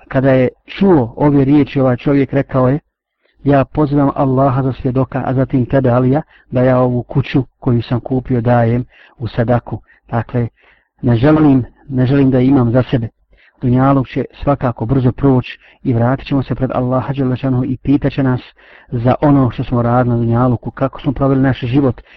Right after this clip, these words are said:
kakvi su naši odnosi bili i koliko smo mi bili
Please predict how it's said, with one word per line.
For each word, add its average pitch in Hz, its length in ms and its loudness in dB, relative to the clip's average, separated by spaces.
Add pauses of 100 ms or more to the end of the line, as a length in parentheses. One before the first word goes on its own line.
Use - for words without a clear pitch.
(180)
kakvi - 240 -4
su 147 120 -4
naši - 320 -2
odnosi 143 400 0
bili 147 340 4 (280)
i 123 100 -2
koliko 151 480 0
smo 131 180 0
mi 151 300 4
bili 147 440 4